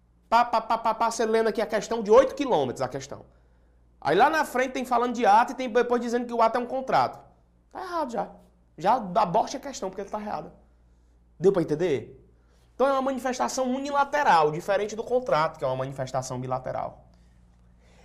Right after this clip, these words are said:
Essa manifestação unilateral é uma manifestação unilateral, lateral de vontade da administração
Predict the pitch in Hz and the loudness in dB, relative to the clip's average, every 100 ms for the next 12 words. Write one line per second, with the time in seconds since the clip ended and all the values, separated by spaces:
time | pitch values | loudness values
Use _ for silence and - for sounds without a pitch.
0 | _ - 277 311 262 240 214 196 196 175 | _ -2 0 0 -2 -2 -2 0 0 0
1 | 185 180 170 156 156 139 170 185 180 208 | -2 -2 0 0 2 4 4 4 2 0
2 | 208 220 214 202 196 214 226 220 208 175 | -2 -2 -4 -2 -4 -4 -2 -2 2 2
3 | 196 202 170 185 185 170 196 185 160 202 | 2 0 0 2 2 4 2 2 -4 -4
4 | 247 - 156 208 185 123 - - - _ | -6 2 4 6 2 -4 -14 -20 -20 _
5 | _ 135 143 185 208 269 233 233 226 220 | _ -2 6 10 10 8 2 -2 -2 -4
6 | - 196 151 - 170 170 196 285 302 - | -2 2 2 2 -4 -2 -2 -2 -8 -18